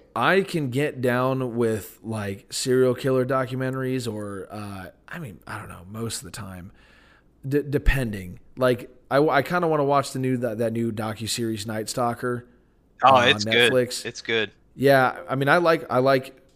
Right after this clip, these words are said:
Speaker 1: hearing about, like, Richard Ramirez and stuff. Um,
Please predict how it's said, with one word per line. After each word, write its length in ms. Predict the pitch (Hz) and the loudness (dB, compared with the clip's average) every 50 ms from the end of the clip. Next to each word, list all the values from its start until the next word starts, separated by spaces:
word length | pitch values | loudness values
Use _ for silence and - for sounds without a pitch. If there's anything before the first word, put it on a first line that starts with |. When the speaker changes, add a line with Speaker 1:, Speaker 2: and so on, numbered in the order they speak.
| _ _ | _ _
Speaker 1:
hearing 340 | - 123 147 156 151 139 127 | -8 -4 0 0 0 0 0
about, 360 | 120 117 120 113 113 110 95 | 0 0 0 0 0 -2 -2
like, 140 | 117 117 110 | -2 -2 0
Richard 340 | 117 135 131 131 131 113 110 | 0 -2 -2 -2 -4 -4 -4
Ramirez 540 | 107 101 107 123 143 151 127 113 107 113 135 | -6 -6 -6 -4 -2 -2 -2 -2 -2 -4 -8
and 100 | 101 98 | -10 -10
stuff. 480 | - - 113 107 104 104 98 - - _ _ _ _ _ _ _ _ _ _ - | -8 -6 -6 -6 -6 -8 -10 -12 -18 _ _ _ _ _ _ _ _ _ _ -2
Um, 600 | 120 120 117 113 110 110 104 101 98 95 92 80 | 0 2 2 2 0 0 -2 -4 -6 -8 -10 -14